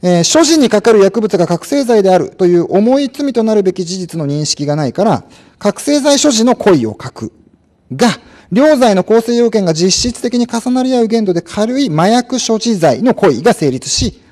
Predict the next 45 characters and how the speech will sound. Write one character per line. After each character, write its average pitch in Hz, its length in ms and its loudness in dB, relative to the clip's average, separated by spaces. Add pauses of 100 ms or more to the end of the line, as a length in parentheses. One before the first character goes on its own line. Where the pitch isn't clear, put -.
(180)
同 147 180 2
罪 110 180 -2
が 202 100 -2
成 113 220 -6
立 95 180 -12
す - 120 -20
る - 80 -20
と。 - 80 -20 (1600)
は 151 160 0
い。 - 100 -6 (300)
ま 202 120 -4
あ、 170 40 -4
覚 - 200 -8
醒 262 200 -2
剤 165 260 0
を、 151 140 -4
客 - 180 -10
観 226 140 -2
的 233 100 -4
に 247 80 -2
は 180 60 -2
覚 151 200 -8
醒 185 200 -2
剤 127 200 -4
を、 139 480 -2
お、 110 60 -4
主 180 180 -6
観 220 200 -4
的 226 160 -4
に 226 40 -2
は 160 60 -2
麻 139 140 -2
薬 226 240 -6
だ 185 100 -2
と 175 100 -6
思 175 180 -4
っ 170 40 -10
て - 160 -8
所 170 140 -4
持 110 100 -8
し - 120 -8
て 85 80 -10
い 82 80 -14
た - 120 -20
と。 - 120 -20